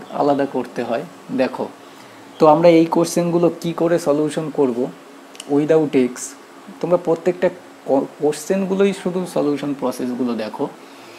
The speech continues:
দেখো, আমরা থার্টি পার্সেন্টকে লিখতে পারি যে ভগ্নাংশে তিন বাই দশ, আর এখানে first একটা ভগ্নাংশ দেওয়াই রয়েছে দুই বাই পাঁচ।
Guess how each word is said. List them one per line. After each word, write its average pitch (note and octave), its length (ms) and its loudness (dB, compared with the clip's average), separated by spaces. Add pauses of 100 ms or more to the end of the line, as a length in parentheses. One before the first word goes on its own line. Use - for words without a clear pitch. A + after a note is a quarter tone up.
(580)
দেখো, D3 320 4 (1400)
আমরা D3+ 300 2 (540)
থার্টি C3 340 2 (100)
পার্সেন্টকে E3 540 2
লিখতে C3+ 360 2
পারি C#3+ 260 4 (2000)
যে C3 100 4 (160)
ভগ্নাংশে B2+ 560 0 (120)
তিন C3 160 4 (100)
বাই A#2 160 0 (1080)
দশ, B2+ 160 0 (600)
আর D#3 120 0
এখানে F3 260 -2
first E3 380 2
একটা F3 220 0
ভগ্নাংশ E3 460 -2 (140)
দেওয়াই E3+ 280 4
রয়েছে D#3 340 0
দুই C3+ 300 2
বাই C3+ 180 4 (180)
পাঁচ। - 260 2